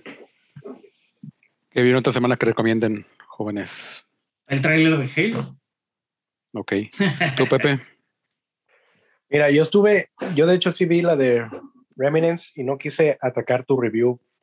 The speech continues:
Speaker 3: A mí no me gustó
Speaker 1: <laughs>
Speaker 3: la película. Siento que,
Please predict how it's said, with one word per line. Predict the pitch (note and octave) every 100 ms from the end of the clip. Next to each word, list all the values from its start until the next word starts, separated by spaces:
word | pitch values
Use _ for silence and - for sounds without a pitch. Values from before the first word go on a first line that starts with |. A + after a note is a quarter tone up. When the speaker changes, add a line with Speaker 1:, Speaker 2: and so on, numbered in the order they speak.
| _ -
Speaker 3:
A | G#2
mí | A#2+ B2+
no | C3+
me |
gustó | A#2+ C3+ -
Speaker 1:
<laughs> | A#2 A#2+ A2+
Speaker 3:
la | A2+
película. | A2 A2 B2 B2 B2 _ _ _ _ - - - - _ _ _ _ -
Siento | C#3 C#3 D3+
que, | C#3 B2+ A2+ A2